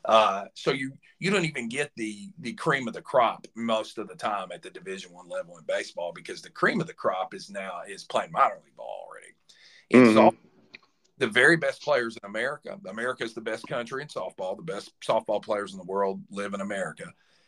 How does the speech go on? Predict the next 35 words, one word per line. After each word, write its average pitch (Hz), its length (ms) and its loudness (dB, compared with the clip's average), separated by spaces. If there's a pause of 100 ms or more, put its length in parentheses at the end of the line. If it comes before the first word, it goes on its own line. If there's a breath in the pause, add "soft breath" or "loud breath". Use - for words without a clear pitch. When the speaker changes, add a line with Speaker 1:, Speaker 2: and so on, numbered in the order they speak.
(120)
Speaker 1:
And 104 420 2
when 101 140 -6
they 120 360 2
get 113 320 -4
out 104 120 4
of - 80 -4
high 135 160 0
school, 95 400 -6
one 123 200 0
hundred 165 420 0
percent 165 340 -2
of 117 80 -4
those 104 180 -6
best 110 300 -2
softball 98 340 0
players 101 360 -4
in 90 60 -18
America 101 440 -6
go 98 240 -2
play 98 320 -2
for 92 200 -16
Power 90 340 -2
Five 85 260 -2
Division 80 460 -14
ones. 110 320 -4
And - 80 -8
I - 80 0
just, 113 300 -4 (480)
people - 360 4
a 123 40 12
lot 110 200 6
of 117 60 -2
times 120 360 0
get 113 200 0
it, 104 160 -2